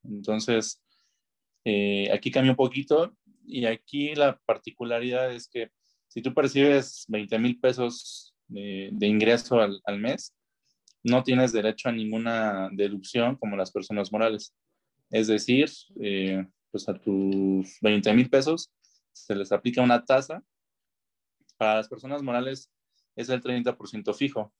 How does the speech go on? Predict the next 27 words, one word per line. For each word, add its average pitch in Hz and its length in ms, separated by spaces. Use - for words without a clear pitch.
Para 101 280
las 101 260
personas 120 520
físicas 156 680
también 117 300
hay 120 220
una 120 200
particularidad 127 880
porque, 101 360
digamos 110 500
que 95 400
este 127 240
impuesto 135 600
se 123 120
llama 120 260
que 110 80
es, - 320
o 104 180
se 107 120
le 107 100
conoce 113 380
como 98 260
progresivo, 101 640
¿no? 117 160
¿Qué 120 100
quiere 120 200
decir? 127 340